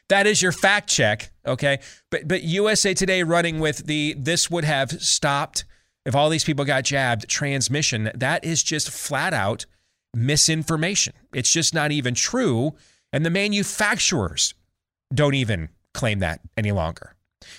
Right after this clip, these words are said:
Let's get to the exit question here. On a scale of one to ten,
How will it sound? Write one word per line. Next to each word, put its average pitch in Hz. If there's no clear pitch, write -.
Let's -
get 262
to 214
the 185
exit 156
question 127
here. 95
On 143
a 156
scale 226
of 160
one 156
to 139
ten, 78